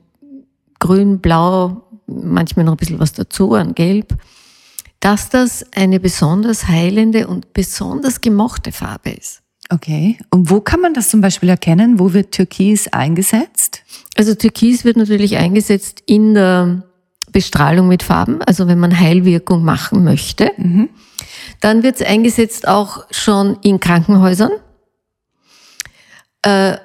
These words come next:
Speaker 1: auch ist so in Spas oder dort, wo so gesundheitliches Wohlfühlprogramm angesagt ist.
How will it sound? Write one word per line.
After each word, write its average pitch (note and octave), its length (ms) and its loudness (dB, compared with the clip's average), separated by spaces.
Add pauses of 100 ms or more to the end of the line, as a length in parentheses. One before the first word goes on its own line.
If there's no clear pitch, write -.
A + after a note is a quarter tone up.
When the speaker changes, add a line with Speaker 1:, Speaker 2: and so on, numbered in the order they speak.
Speaker 1:
auch F#3 240 0
ist F#3 300 0
so F#3+ 140 4
in F3 300 0
Spas F#3+ 1040 0
oder E3+ 280 0
dort, E3+ 400 -4
wo F3 340 2
so E3+ 440 0
gesundheitliches G3+ 960 2
Wohlfühlprogramm E3 960 0
angesagt - 600 -4
ist. - 220 -12